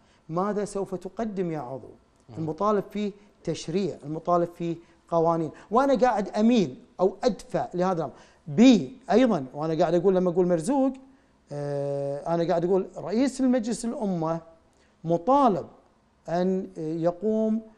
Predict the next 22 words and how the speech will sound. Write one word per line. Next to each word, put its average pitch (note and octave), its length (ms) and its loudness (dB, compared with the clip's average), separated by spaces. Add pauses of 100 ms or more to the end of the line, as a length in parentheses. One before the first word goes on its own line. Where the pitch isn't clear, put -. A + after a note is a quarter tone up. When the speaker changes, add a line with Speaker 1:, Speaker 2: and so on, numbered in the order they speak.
(280)
Speaker 1:
آه، C#3+ 1000 -6
بالعمل F3 500 0
الصحيح F#3+ 480 -2
اللي F#3+ 180 2
هو G3 340 2
وفق B3+ 220 -6
اللائحة G#3+ 500 0
والنظم B3 500 0
الموجودة. F#3 580 -2
Speaker 2:
إنزين، A2 240 -16
أنا F3+ 200 -2
راح F#3 140 2
أجيك F#3+ 160 -2
عليه، F#3 140 0
بس F3 160 -2
قبلها G3 340 -2
أبي F3 120 -4
Speaker 1:
تفضل. F3 160 -4
Speaker 2:
بسألك E3+ 320 -6
على، E3 180 -2
على، D3+ 440 -6
مع، D3+ 180 -6